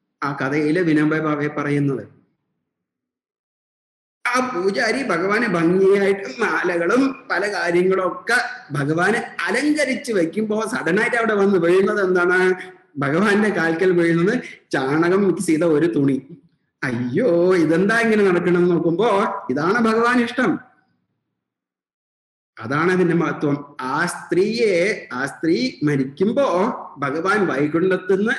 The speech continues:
രഥം അയച്ചു എന്നാ പറയണത്. ആ രഥം അയച്ചപ്പോ ആ സ്ത്രീ പറഞ്ഞു, "കൃഷ്ണാർപ്പണമസ്തു" എന്ന് പറഞ്ഞു.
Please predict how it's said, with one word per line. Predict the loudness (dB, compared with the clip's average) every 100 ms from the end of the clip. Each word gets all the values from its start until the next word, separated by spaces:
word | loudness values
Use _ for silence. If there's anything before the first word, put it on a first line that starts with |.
| -4
രഥം | -4 0 2 4
അയച്ചു | 4 2 2 2
എന്നാ | 2 0 0
പറയണത്. | -4 -4 -12 _ _ _ _ _ _ _ _ _ _ _ _ -4
ആ | -2
രഥം | 0 0 2
അയച്ചപ്പോ | 2 0 -2 -2 0 0 0 0 0 -2 -10 -8
ആ | -4
സ്ത്രീ | 0 2 2
പറഞ്ഞു, | 2 2 2
"കൃഷ്ണാർപ്പണമസ്തു" | -2 -2 0 2 2 2 2 2 2
എന്ന് | 0 2
പറഞ്ഞു. | 0 0